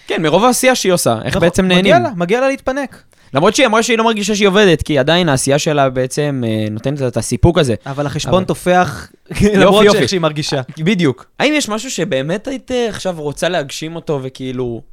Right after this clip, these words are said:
Speaker 1: בגלל כל העשייה, את אומרת לעצמך, "בוא נשאיר, שיחקת אותה,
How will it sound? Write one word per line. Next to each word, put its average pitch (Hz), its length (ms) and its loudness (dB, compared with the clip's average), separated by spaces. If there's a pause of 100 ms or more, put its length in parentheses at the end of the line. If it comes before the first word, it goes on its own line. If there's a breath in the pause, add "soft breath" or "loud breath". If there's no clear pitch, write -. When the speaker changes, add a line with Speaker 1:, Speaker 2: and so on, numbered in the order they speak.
(100)
Speaker 1:
בגלל 139 440 -2
כל 160 200 0
העשייה, 139 420 2
את 139 100 -2
אומרת 135 280 -4
לעצמך, 117 360 -6
"בוא 131 120 -6
נשאיר, 139 440 -8 (120)
שיחקת 120 420 -10
אותה, 143 240 -6